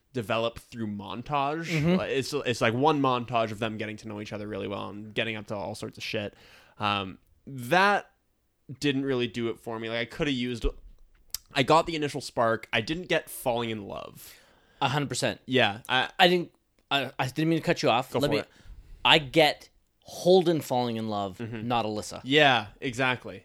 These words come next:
Speaker 2: I, okay.
Speaker 1: Exactly right.
Speaker 2: Perfect.
Speaker 1: Yeah.
Speaker 2: Okay, good. We're on, we're on the same page.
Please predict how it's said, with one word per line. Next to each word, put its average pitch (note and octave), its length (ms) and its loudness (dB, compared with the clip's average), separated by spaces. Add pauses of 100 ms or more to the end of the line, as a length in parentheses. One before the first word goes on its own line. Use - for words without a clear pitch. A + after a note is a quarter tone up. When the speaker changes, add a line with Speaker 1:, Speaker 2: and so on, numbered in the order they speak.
(120)
Speaker 2:
I, A2 60 -4
okay. G#2+ 80 -14 (120)
Speaker 1:
Exactly A#2+ 520 -2
right. G2 60 -10
Speaker 2:
Perfect. C3+ 460 -2
Speaker 1:
Yeah. B2 100 -14
Speaker 2:
Okay, A#2+ 220 2 (300)
good. A#2 180 -2
We're A2 100 -6
on, C3 160 -2
we're D3 140 0
on D3 140 2
the C#3+ 80 -4
same C3 180 -2
page. G#2 380 -8